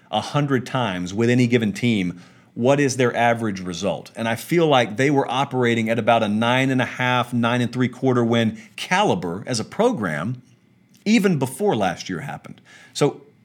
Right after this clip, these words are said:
with all due respect, returning to what they were wouldn't be half bad.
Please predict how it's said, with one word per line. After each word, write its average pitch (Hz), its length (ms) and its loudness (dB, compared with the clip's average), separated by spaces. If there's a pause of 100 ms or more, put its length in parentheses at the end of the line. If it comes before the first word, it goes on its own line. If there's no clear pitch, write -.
(140)
with 143 140 0
all 196 100 8
due 185 100 4
respect, 165 400 2 (180)
returning 117 840 2
to 131 140 2
what 120 280 2
they 107 140 2
were 92 360 -2 (160)
wouldn't 123 280 2
be 117 120 2
half 98 320 2
bad. 131 360 2